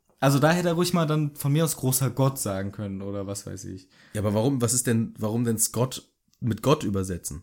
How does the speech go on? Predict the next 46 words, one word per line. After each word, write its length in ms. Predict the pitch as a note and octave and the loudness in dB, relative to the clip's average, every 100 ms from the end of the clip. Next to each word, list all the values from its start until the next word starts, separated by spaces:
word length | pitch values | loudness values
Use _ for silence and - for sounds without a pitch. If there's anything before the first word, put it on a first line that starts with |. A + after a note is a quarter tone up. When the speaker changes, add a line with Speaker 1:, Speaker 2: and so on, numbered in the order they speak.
| _ | _
Speaker 1:
Nein, 180 | C3 D3 | 2 6
nein, 320 | F#3 F3 A2 | 6 6 4
nicht 280 | C#3 F#3 - | 4 4 4
au-, 160 | D3 C#3+ | 2 2
weil 320 | C3 D3+ D#3 | 4 4 4
eben 140 | C3+ C3 | 2 0
hi-, 200 | B2+ C#3 B2 | 0 -4 0
er 100 | D3 | 0
hat's 160 | - | 2
jetzt 380 | D#3+ D3 - - _ - | 0 -2 -6 -12 _ 2
wörtlich 360 | C3+ B2 A2 | 4 4 0
übersetzt. 520 | F#2 F2+ F2 E2 - _ _ _ - | -6 -6 -8 -12 -16 _ _ _ 0
Aber 460 | B2 B2 A2+ - _ - | 2 4 0 -4 _ -2
das 200 | C3+ D#3 | 0 2
ist, 320 | D3+ - _ | 0 -2 _
glaube 360 | B2 A2+ E3 E3 | 4 4 4 2
ich, 120 | D3 | 0
einfach 300 | C#3 C3+ - - | -4 -4 -8 -6
so 220 | A#2+ C3+ | -2 2
ein 400 | B2+ A#2+ A2 A2 | 2 2 0 2
Ausdruck 560 | B2+ F3+ - C3 C3+ - | 4 6 4 2 -2 0
in 140 | C3 | 0
der 100 | B2+ | 2
englischen 340 | C#3+ C#3+ - A#2 | 2 0 -2 -8
Sprache. 480 | - B2 C#3 - | -4 -2 -2 0
Speaker 2:
Ja, 60 | F#2+ | 0
den 160 | G#2+ G#2 | 4 4
sagt 180 | B2+ | 4
nämlich 220 | A#2 G2+ - | 2 2 0
hier 100 | F#2+ | 0
keiner 260 | G2 G2 | 0 0
"großer 360 | F#2+ G2 G2+ F#2 | 2 0 2 4
Scott". 500 | - F2+ F2 - - _ _ _ _ - | 2 2 -4 -6 -14 _ _ _ _ 4
Speaker 1:
Ja, 120 | C#3+ | 6
im 140 | C#3+ | 6
Speaker 2:
In 80 | A#2+ | 10
Speaker 1:
Deutschen 260 | C#3 C#3+ F#3+ | 12 12 12
Speaker 2:
Deutsch 60 | E3+ | 12
Speaker 1:
sagt 140 | F#3+ | 10
Speaker 2:
sagt 100 | - | 10
Speaker 1:
das 80 | G3 | 8
Speaker 2:
das 80 | - | 10
Speaker 1:
kein 100 | F3 | 10
Speaker 2:
kein 200 | E3+ F3+ | 10 10
Speaker 1:
Mensch. 220 | E3 F3+ D3+ | 10 8 6
Speaker 2:
Mensch. 280 | B2 - - | 4 0 -6